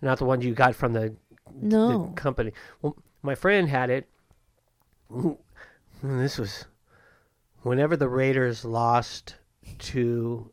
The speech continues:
Speaker 1: New England for the tuck rule.
Speaker 2: Mm.
Speaker 1: So we were at his house, and he had a,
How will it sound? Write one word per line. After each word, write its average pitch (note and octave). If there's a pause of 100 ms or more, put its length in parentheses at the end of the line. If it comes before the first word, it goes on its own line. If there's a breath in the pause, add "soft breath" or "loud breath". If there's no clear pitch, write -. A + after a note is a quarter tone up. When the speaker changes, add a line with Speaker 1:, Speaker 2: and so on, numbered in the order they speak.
Speaker 1:
New A#2+
England A#2
for -
the G#2+
tuck -
rule. G#2 (520 soft breath)
Speaker 2:
Mm. A3+
Speaker 1:
So G3
we C#3+
were C#3
at C3
his C3
house, C#3+
and C3
he D#3
had C#3+
a, B2